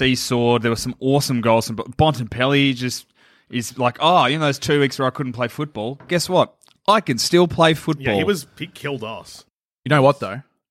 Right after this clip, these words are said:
Speaker 3: Sydney didn't win this. Doggies lost it.
Speaker 2: Yeah, there was a few shots right at the end.
Speaker 1: Oh, the,
Speaker 2: Uh,
Speaker 1: the
Speaker 3: Caleb
Speaker 1: Dunkley one
Speaker 3: Daniel,
Speaker 1: where he spilled the
Speaker 3: Dunkley.
Speaker 1: mark as he ran. But then they made up for it 'cause then Dalhouse kicked the goal that put him within a point.
Speaker 3: No, no, but even, like, Caleb Daniel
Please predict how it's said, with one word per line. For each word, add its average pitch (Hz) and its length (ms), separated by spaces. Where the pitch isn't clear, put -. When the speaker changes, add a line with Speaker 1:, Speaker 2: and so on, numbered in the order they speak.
Speaker 3:
Sydney 170 260
didn't 120 240
win 113 160
this. - 360
Doggies 127 320
lost 98 280
it. - 140
Speaker 2:
Yeah, 123 240
there 120 120
was 120 120
a 131 40
few 131 320
shots 117 380
right 104 160
at 98 80
the 101 120
end. 95 300
Speaker 1:
Oh, 131 280
the, 131 180
Speaker 2:
Uh, 92 120
Speaker 1:
the 135 120
Speaker 3:
Caleb 127 260
Speaker 1:
Dunkley 139 200
one 147 140
Speaker 3:
Daniel, 120 280
Speaker 1:
where 123 140
he 123 60
spilled 123 360
the 120 40
Speaker 3:
Dunkley. 117 40
Speaker 1:
mark 123 180
as 110 100
he 120 60
ran. 131 120
But 180 100
then 226 240
they 214 120
made 208 160
up 196 160
for 151 80
it 117 60
'cause 120 120
then 131 400
Dalhouse 135 440
kicked - 160
the 117 60
goal 117 180
that 101 120
put 120 160
him 110 100
within 107 220
a 101 40
point. 110 340
Speaker 3:
No, 110 140
no, 104 80
but 104 120
even, 110 180
like, 104 160
Caleb 120 300
Daniel 104 420